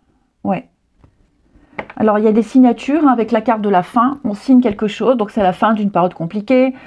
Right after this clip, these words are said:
Euh, vous allez pouvoir passer à autre chose, ça va être officiel. Signe de feu.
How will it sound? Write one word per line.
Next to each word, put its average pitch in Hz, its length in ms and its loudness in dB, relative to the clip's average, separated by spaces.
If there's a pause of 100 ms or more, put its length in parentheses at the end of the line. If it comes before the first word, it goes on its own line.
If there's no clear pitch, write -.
(300)
Euh, 160 720 -4 (240)
vous 196 240 -4
allez 196 160 4 (200)
pouvoir 226 320 -2
passer 226 440 -2
à 208 100 0
autre 214 240 -2
chose, 226 260 -2
ça 208 120 -2
va 214 80 0
être 220 160 -8
officiel. 226 640 -2 (640)
Signe 226 280 -2
de 208 120 0
feu. 202 260 -10